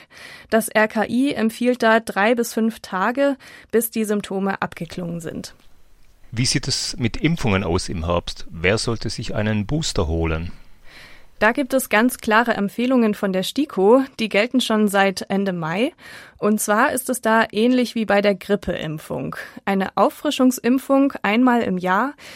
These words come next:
Speaker 1: wird Risikogruppen empfohlen. Das sind Menschen ab sechzig Jahren,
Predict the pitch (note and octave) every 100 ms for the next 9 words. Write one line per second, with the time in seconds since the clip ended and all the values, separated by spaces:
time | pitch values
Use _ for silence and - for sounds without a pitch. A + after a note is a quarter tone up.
0 | - G3 G#3 F#3 A3+ C#4 E4 C#4+ C#4 C#4
1 | C#4+ C#4 C4 B3+ B3+ C4 D4 D4 G#3+ G#3
2 | G#3+ G3+ F3+ F#3 A3 - A3 - - G3
3 | G3 - E3+ G3 A#3 C#4+ C4+ C4+